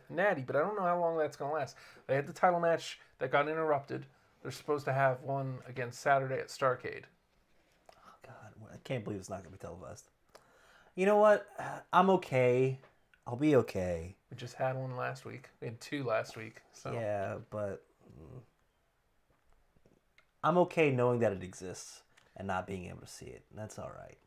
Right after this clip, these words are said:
Speaker 1: Yeah.
Speaker 2: It's something special.
Speaker 1: Yeah. I mean, we don't live that far away. We probably could have gone.
Speaker 2: <sighs> Never.
Speaker 1: Okay.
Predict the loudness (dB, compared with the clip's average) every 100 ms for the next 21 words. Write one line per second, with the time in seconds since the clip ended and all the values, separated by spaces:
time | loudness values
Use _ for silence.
0 | _ -8 -8 -14 _ _ -6 -6 0 0
1 | 2 -4 -2 -4 -4 -4 -4 -4 -10 -10
2 | -10 _ _ _ -20 -20 _ _ _ _
3 | _ _ -4 -2 -2 -2 -2 -2 0 4
4 | 2 4 4 4 0 -2 -6 0 0 0
5 | -6 -8 -4 -4 -6 -12 -20 -20 -18 -18
6 | _ -14 -12 -12 -14 -16 -20 -20 -16 -14
7 | -12 -14 -16 _ _ _ _ -20 _ _
8 | -10 -10 -8 -8